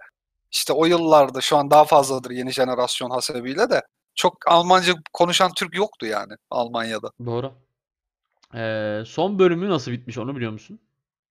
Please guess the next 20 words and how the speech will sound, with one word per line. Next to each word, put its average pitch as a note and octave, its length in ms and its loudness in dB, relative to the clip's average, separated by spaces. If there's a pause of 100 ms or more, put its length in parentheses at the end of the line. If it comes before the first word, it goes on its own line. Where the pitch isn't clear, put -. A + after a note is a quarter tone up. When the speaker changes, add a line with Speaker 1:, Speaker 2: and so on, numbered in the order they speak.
(300)
Speaker 1:
<clears throat> E3+ 200 0
Hayır, B2 400 2
izlemedim. B2+ 420 -6
Speaker 2:
Ee, G#2 680 -12
onu C#3+ 300 -6
da A#2 300 -8
belgeselde B2 480 -2
göstermişler. B2 680 -8
Bu D3 220 -10
Ali C#3+ 220 2
ve C3 160 -4
Ali C3+ 380 -2 (400)
isimli G#2+ 400 -18
birey, A#2+ 400 -12 (140)
ee, G#2+ 480 -16
her A2+ 260 -2
bölüm A2+ 480 -8
günlüğünü A#2 600 -6
dinlediğimiz A2 420 -8
şahıs C#3+ 420 -10